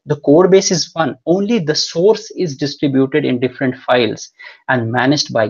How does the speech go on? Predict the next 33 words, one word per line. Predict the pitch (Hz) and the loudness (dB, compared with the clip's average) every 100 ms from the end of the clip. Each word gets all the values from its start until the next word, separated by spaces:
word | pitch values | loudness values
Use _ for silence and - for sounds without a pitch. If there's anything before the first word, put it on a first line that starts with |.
| 117 | -2
Git. | 101 - _ _ _ _ _ _ - | -6 -6 _ _ _ _ _ _ -6
So | 131 | -2
once | 127 160 220 | 0 0 -2
you | - - | -4 -2
add | 175 180 | -2 -2
a | - - | -4 -4
package | 113 117 165 | -2 -2 -2
as | 170 | -2
a | 147 - | -2 0
submodule, | 113 135 160 131 113 143 240 - _ _ - 113 | 0 0 0 0 2 0 0 -6 _ _ -10 -2
Git | 147 160 208 | 0 0 -2
will | 208 - | -2 0
say, | 131 156 - _ _ _ _ _ - 127 | 0 0 -4 _ _ _ _ _ 0 2
"I | 180 | 4
will | 240 220 | 2 2
track | 185 190 165 | 0 2 0
these | 156 185 - 170 | 0 -2 -2 -2
packages, | 170 151 107 - - _ 127 165 | 0 -2 -4 -8 -16 _ -4 -2
but | 247 - - _ _ _ | -2 -10 -20 _ _ _
from | 180 185 170 | -4 -2 -4
some | - - 185 190 - | -4 -2 0 -2 -2
commit | 139 147 139 - 117 | 0 0 -2 -4 -2
I | 104 | -4
D." | - - - | -8 -16 -6
So | 147 135 | -4 -2
Git | 202 - 143 | -4 -2 0
always | 151 165 214 | 2 2 0
needs | 180 170 175 - | 0 -2 -2 -4
to | 170 | -2
know | 127 151 240 _ _ _ - 117 | 0 -2 -6 _ _ _ -8 -2
what | 151 - | -2 -2
is | 214 | -4
the | - | -4